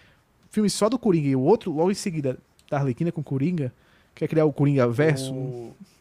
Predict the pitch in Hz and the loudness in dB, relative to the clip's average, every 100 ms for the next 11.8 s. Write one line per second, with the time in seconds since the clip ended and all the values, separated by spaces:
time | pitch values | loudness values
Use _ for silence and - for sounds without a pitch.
0 | 151 - - 143 151 139 170 175 139 123 | -6 -6 -6 -4 -4 -2 -2 -2 -4 -4
1 | 165 156 135 127 135 143 143 135 143 135 | -4 -4 -6 -10 -10 -10 -12 -16 -12 -12
2 | 131 135 131 127 175 196 170 131 131 147 | -10 -12 -10 -10 -10 -8 -8 -6 -8 -10
3 | 156 147 165 175 180 170 151 180 175 156 | -12 -8 -2 0 0 0 0 0 0 0
4 | 143 143 147 - - 113 113 139 151 139 | 0 0 -2 -4 -8 -8 -2 0 0 -4
5 | 139 127 113 107 _ _ _ - 139 131 | -4 -4 -6 -8 _ _ _ -10 -8 -6
6 | 147 185 180 165 135 170 180 120 156 185 | -6 -6 -8 -10 -8 -4 -4 -4 -10 -8
7 | 165 131 156 139 123 113 - 139 220 - | -6 -8 -10 -8 -8 -10 -10 -8 -8 -10
8 | - - 214 - - - 277 285 - 330 | -10 -8 -8 -10 -16 -14 -14 -14 -12 -12
9 | - - - 160 143 143 127 131 131 165 | -14 -16 -6 -4 -4 -8 -6 -6 -6 -10
10 | 165 170 185 185 170 165 139 135 131 120 | -10 -10 -8 -6 -4 -6 -8 -12 -12 -10
11 | 175 240 151 165 175 170 165 165 | -6 -6 -6 -6 -2 -2 -4 -10